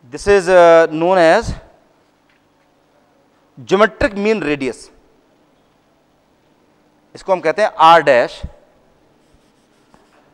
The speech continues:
R dash, where R dash is जीएमआर, geometric mean radius, and that is equal to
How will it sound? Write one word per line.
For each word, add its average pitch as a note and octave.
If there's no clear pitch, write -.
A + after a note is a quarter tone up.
R C#3
dash, C#3
where F3+
R F3
dash A#3
is F#3+
जीएमआर, E3+
geometric G3
mean F#3+
radius, D#3
and F3+
that F3
is D#3
equal D#3
to G3